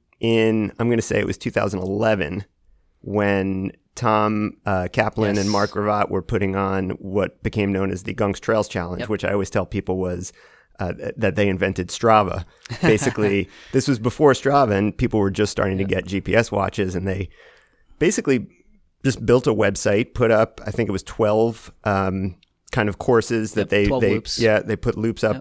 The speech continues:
Speaker 2: Yep.
Speaker 1: um, with the G P S track and turn-by-turn directions, uh,
Speaker 2: Mm-hmm.
Speaker 1: all around the Shawangunks where we are. And they kinda said, "Post your tracks. You can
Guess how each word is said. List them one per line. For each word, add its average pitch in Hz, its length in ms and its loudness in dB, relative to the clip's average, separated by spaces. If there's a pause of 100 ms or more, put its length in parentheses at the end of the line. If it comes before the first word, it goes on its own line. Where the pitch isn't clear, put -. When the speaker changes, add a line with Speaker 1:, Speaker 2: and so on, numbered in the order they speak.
Speaker 2:
Yep. - 40 -10
Speaker 1:
um, 95 540 -2 (100)
with 107 160 -2
the 107 80 -2
G 104 160 -2
P 117 140 0
S 110 120 0
track 107 340 -2
and - 100 -4
turn-by-turn 113 480 0
directions, 107 600 0 (160)
uh, - 60 -2 (160)
Speaker 2:
Mm-hmm. 123 180 -10
Speaker 1:
all 110 200 4
around 110 240 2
the 107 80 0
Shawangunks 98 480 -4
where 104 180 -6
we 98 140 -6
are. 92 160 -6 (580)
And 104 640 0 (160)
they 107 360 4
kinda 117 280 -2
said, 120 380 0 (300)
"Post 120 280 4
your 139 80 2
tracks. 123 520 2
You 107 80 -4
can 104 300 -4